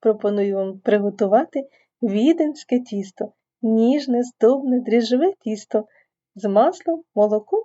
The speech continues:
та яйцем. Воно дуже м'яке, ароматне і добре підходить для булочок, рулетів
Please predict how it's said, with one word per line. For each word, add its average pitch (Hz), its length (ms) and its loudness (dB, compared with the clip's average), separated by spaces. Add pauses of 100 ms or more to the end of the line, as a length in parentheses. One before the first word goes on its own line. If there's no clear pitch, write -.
(120)
та 294 80 0
яйцем. 240 600 -2 (380)
Воно 311 260 4
дуже 226 460 -2
м'яке, 208 460 -4 (160)
ароматне 233 760 0 (340)
і 277 100 -4
добре 254 340 2
підходить 254 580 -2 (300)
для 214 220 2
булочок, 240 760 -4 (100)
рулетів 233 840 0